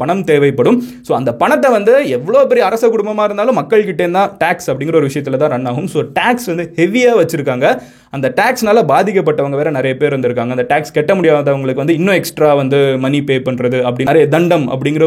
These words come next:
ஒரு செலவு வந்து அங்க வச்சிருக்காங்க. எக்ஸ்ட்ராவா கட்டணும், கட்டாம இருந்தா அவங்க எக்ஸ்ட்ராவா கட்டணும் அப்படின்னு சொல்றது, அந்த இதை க-, சரி பண்றதுக்கு ஒரு பேங்கிங் செக்டார் உருவாக்குனதுன்னு சொல்லிட்டு இந்த ஃபினான்ஷியலா வந்து அப்போ இருந்த மக்கள் வந்து அதுக்கு முன்னாடி இருந்ததை விட கொஞ்சம் கஷ்டப்பட்டிருக்காங்க. But ஓரளவுக்கு ஆர்கனைஸ் பண்ணவும் ட்ரை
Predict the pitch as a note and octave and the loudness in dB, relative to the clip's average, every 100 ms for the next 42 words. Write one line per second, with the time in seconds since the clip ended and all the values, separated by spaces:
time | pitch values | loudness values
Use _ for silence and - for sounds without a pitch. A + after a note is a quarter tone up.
0 | D3+ C3+ C#3 C#3 C#3+ C3 C3+ B2+ A#2 C3 | 2 0 0 0 0 0 -2 -2 -2 -4
1 | A#2+ A#2 A#2 A2+ - D#3 D3+ - E3+ D#3+ | -4 -2 -2 -6 -4 -2 0 0 2 2
2 | D3+ B2 B2 B2 C#3+ D3 C#3+ C#3 B2 C3+ | 2 -2 -2 -2 -2 0 0 0 0 0
3 | B2+ B2+ B2 - D3 C3+ C3 A2+ A#2+ A#2+ | 0 -2 -2 -2 0 2 0 -4 -4 -4
4 | B2 B2 A#2+ A#2 A#2 B2 B2 E3 G3 F#3 | -4 -4 -4 -2 0 0 2 0 2 2
5 | G3 E3+ C#3 C3+ - A3+ F#3 E3+ D#3 D3+ | 0 0 -2 0 -2 -2 -2 -2 -2 0
6 | E3+ E3+ C#3+ E3 F#3 E3+ C#3+ C#3 - F3 | 0 2 2 0 0 -2 0 -2 0 0
7 | D3+ C#3 C#3 C3 C3+ C3+ D3+ C3+ B2 A#2 | 2 2 0 0 -2 -2 -2 -2 -2 2
8 | B3 - - _ D3 D3+ G3+ B3+ C#4 C4 | 0 0 -12 _ -4 -2 0 0 2 2
9 | A#3 B3 G3 E3+ A3 C4 E3+ B3 A3+ G#3 | 4 4 2 2 2 2 0 2 2 0
10 | F3 D3+ G3+ F3+ D#3+ F3+ D#3 C#3+ G3+ B3 | -4 -4 -2 0 0 0 -2 -4 0 2
11 | A3 F3+ F3 A#3+ - D#3 D3 D3+ A#3 F#3+ | 2 0 0 0 0 -2 -2 2 2 2
12 | D3 D3 B3+ A#3 F3+ E3+ E3+ D3+ D#3 E3 | 0 0 2 2 2 2 2 2 0 0
13 | D3+ - C#3 C#3+ - | -4 -6 -6 -4 -4